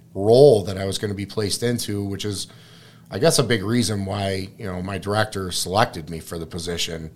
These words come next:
that I got the mission that we're trying to do here,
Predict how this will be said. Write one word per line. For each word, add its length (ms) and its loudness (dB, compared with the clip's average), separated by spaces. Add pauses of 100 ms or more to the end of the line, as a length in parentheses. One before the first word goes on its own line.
(240)
that 360 -6 (480)
I 80 0
got 300 4
the 60 -2
mission 560 -2
that 120 -10
we're 80 -12
trying 300 -4
to 80 -10
do 240 -8
here, 420 -8